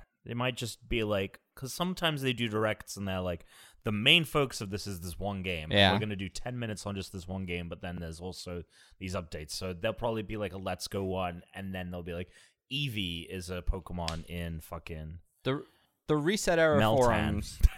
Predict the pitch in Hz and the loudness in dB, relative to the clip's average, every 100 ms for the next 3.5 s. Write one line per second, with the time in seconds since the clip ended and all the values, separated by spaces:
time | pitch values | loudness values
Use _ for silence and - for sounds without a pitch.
0 | - - 113 - 139 - 180 - 139 135 | 2 -6 -6 -2 -4 -2 -4 -2 0 2
1 | 131 139 143 135 135 143 117 113 - 113 | 4 2 2 0 0 2 2 2 0 2
2 | 101 92 107 107 101 110 98 104 98 95 | 4 4 4 4 2 2 2 2 0 0
3 | 101 98 92 85 | 0 0 0 -2